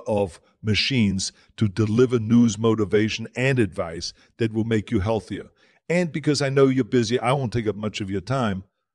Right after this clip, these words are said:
I am not a cybernetic organism, but I do have an important mission to build the positive corner of the internet and lift up the world. There's too much negativity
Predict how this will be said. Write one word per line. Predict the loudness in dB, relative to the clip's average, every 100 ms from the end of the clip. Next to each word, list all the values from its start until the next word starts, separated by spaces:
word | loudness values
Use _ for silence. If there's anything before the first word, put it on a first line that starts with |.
| _ _ _ _ _ -8
I | -4
am | -2 -2
not | -2 -2
a | -4 -4 -4
cybernetic | -6 -4 -4 -4 -6 -8
organism, | -10 -8 -6 -6 -8 -12 -14 _ _ _ 2
but | 2 0 -2
I | -2
do | 2 6 6
have | 6 2
an | 0
important | -2 0 2 2 -2 -6
mission | -6 -6 -8 -14 -20 _ _ _ -8
to | -8
build | 0 2 2 0 -2
the |
positive | 0 0 2 0 -2 -6 -4
corner | -4 -4
of | -4 -6
the | -4
internet | -2 -2 -2 -4 -6 _ _ _
and | -6 -2
lift | -2 0 0
up | 0 -2
the |
world. | -6 -8 -12 -16 _ _ _ _ _ -4
There's | -4 0
too | 0
much | 2 0 0
negativity | -2 0 0 0 0 0 -2